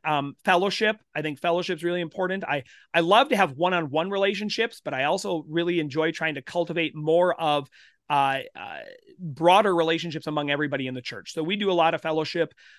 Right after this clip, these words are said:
Um, once a month, we have an elder group over after worship, um, to, to have lunch at our house, and, and people end up staying most of the afternoon till evening worship, uh, en-, enjoying that. Um, I, I put a huge emphasis on our young people.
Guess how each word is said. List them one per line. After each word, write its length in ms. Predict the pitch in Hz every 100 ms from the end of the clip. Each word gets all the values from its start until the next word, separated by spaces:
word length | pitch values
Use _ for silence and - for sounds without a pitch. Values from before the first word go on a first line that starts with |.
| _ -
Um, 480 | 147 143 139 131 127 _ _ _ _ _ -
once 260 | 165 214 214
a 60 |
month, 360 | 180 185 202 196
we 180 | 175 175
have 180 | 180
an 80 | 160
elder 260 | 156 170 175
group 240 | 151 170
over 320 | 170 165 165
after 320 | 151 139 151 135
worship, 500 | 156 165 185 165 _ - _ _
um, 380 | 151 143 139 139
to, 120 | -
to 120 | 147 151
have 160 | 151
lunch 260 | 147 165 180
at 100 | 170
our 120 | 156
house, 360 | 160 156 165 -
and, 160 | 135
and 160 | 135 135
people 280 | 151 151 143
end 120 | 143
up 120 | 143
staying 360 | - 151 143 139
most 220 | 143 139
of 60 | 147
the 80 |
afternoon 400 | 143 139 147 143
till 180 | 143 135
evening 280 | 139 139 139
worship, 420 | 131 135 - 139 -
uh, 220 | 135 127 120
en-, 160 | 151
enjoying 500 | 147 143 139 147 139
that. 280 | 139 143 151 _ - - - _ -
Um, 420 | 180 175 170 170 _ -
I, 520 | 196 214 226 226 202 -
I 140 | 180
put 220 | 214 262 214
a 60 |
huge 420 | 175 - 233 247
emphasis 420 | 208 208 196 220 190
on 100 | 180
our 140 | 147
young 300 | 147 151 180
people. 400 | 196 196 226 262